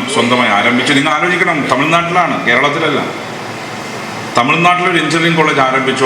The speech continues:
അദ്ദേഹത്തിൻ്റെ മാന്ത്രിക കൈകളായിരിക്കാം, അല്ലെങ്കിൽ അദ്ദേഹത്തെക്കുറിച്ച് പറയും മിഡാസ് ടച്ച് എന്ന് പറയും. ഒരാൾ തൊട്ടാൽ തൊട്ടതെല്ലാം പൊന്നായി മാറും. അങ്ങനെ തൊടുന്നതെല്ലാം പൊന്നാക്കി മാറ്റാൻ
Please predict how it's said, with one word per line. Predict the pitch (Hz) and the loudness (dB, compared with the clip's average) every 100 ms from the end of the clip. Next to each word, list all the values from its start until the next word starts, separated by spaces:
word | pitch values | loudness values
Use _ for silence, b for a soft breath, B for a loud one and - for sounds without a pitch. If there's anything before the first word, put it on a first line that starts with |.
| 131 | 2
അദ്ദേഹത്തിൻ്റെ | 165 165 165 160 165 160 156 - - - - - - - - - - - - - - - - - - - 110 | 2 2 2 2 2 2 0 -4 -8 -10 -8 -6 -4 -4 -6 -8 -8 -8 -8 -8 -8 -8 -8 -8 -8 0 4
മാന്ത്രിക | 135 160 170 165 170 | 4 4 4 4 4
കൈകളായിരിക്കാം, | 156 147 147 139 135 120 104 - - - 117 | 2 2 2 2 0 0 0 -2 -8 -4 0
അല്ലെങ്കിൽ | 135 139 131 | 2 2 2
അദ്ദേഹത്തെക്കുറിച്ച് | 147 151 151 147 143 143 131 | 2 2 0 -2 -2 2 2
പറയും | 131 135 | 2 2
മിഡാസ് | 123 143 147 - | 2 2 0 -2
ടച്ച് | 151 - | -2 0
എന്ന് | 139 113 | 0 2
പറയും. | 98 110 | 0 0
ഒരാൾ | 123 139 151 | 2 0 0
തൊട്ടാൽ | 131 - 160 131 - | 0 0 0 0 0
തൊട്ടതെല്ലാം | - 147 139 143 131 | 0 0 0 0 0
പൊന്നായി | 120 117 113 | 2 2 2
മാറും. | 87 - - - - - - - - - - - - - - - - | 0 -2 -6 -8 -10 -10 -10 -10 -8 -10 -10 -10 -8 -8 -8 -4 -2
അങ്ങനെ | 139 165 165 | 0 0 2
തൊടുന്നതെല്ലാം | 151 160 180 170 165 165 165 | 2 2 2 2 2 2 2
പൊന്നാക്കി | 143 143 160 156 160 147 | 2 4 2 2 2 2
മാറ്റാൻ | 139 147 151 | 2 0 0